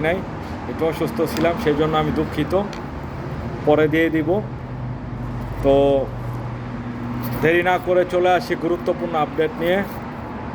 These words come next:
আপনাদের সকলের জন্য আজকে সুখবর, আজকেও তিনটা বিএফএস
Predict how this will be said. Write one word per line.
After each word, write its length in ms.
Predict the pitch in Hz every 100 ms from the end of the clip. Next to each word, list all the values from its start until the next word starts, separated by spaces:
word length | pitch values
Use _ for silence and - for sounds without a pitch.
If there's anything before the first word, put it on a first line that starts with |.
| - - - - - - 131
আপনাদের 440 | 143 170 165 175 175 175 170 - - - -
সকলের 340 | - 180 175 170
জন্য 140 | 175 170
আজকে 180 | 156 - 156
সুখবর, 500 | - 160 165 160 170 185 - -
আজকেও 380 | 151 - 175 175 180 180 - - - - - -
তিনটা 240 | 170 165 165
বিএফএস 360 | 165 170 165